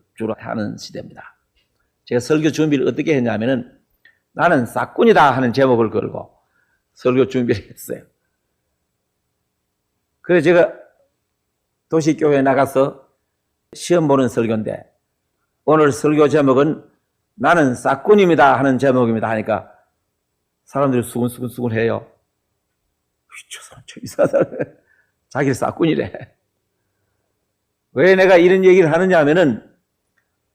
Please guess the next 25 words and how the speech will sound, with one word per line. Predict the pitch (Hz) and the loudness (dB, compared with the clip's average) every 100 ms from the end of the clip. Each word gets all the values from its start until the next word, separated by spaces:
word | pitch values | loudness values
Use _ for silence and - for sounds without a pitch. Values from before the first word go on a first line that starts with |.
| _ - | _ -2
여러분들이 | 175 196 180 170 | 4 4 4 2
싹을 | 139 180 247 233 | 0 2 4 4
안 | 202 143 | 4 2
주면 | 156 156 127 117 - - | 0 0 0 -4 -12 -4
나는 | 151 151 131 | -2 0 0
이곳에 | 139 143 139 | 0 0 0
올 | 143 | -2
수가 | 127 117 | -2 -2
없을 | 120 123 131 | -2 -2 -6
겁니다. | 113 110 - - _ _ _ _ _ _ _ - | -6 -10 -14 -20 _ _ _ _ _ _ _ -8
나는 | 143 135 113 - | -4 -2 -4 -4
이곳에 | 139 156 151 | -2 0 2
와서 | 135 120 117 | 0 0 -4
싹을 | - 196 175 | -4 0 0
받아먹고 | 135 135 135 147 131 135 - - _ _ _ _ _ 131 | 2 0 0 2 2 2 0 -10 _ _ _ _ _ 0
여러분에게 | 135 131 123 113 | 2 2 0 -2
설교하고 | - 135 135 117 127 120 - - _ | 0 2 2 2 2 0 -4 -18 _
목회할 | - 113 - 120 101 | -4 -4 -2 -4 -4
테니까. | 110 101 104 101 - _ _ _ _ _ _ _ _ _ _ _ _ _ _ _ _ | -6 -6 -8 -12 -14 _ _ _ _ _ _ _ _ _ _ _ _ _ _ _ _
그러니까 | 185 220 220 | 0 2 2
나는 | 196 220 | 4 4
싹군입니다. | 214 139 - 226 196 - - _ _ _ _ _ _ _ _ _ _ _ _ _ | 2 -2 0 0 0 -6 -12 _ _ _ _ _ _ _ _ _ _ _ _ _
싹군으로서 | - 139 - 185 151 117 | -6 -6 -2 -2 -2 -4
최선을 | - 160 151 151 131 | -2 -2 0 -2 -2
다해보겠습니다. | 113 117 107 104 - 110 98 - | -2 -2 -2 -4 -6 -10 -12 -14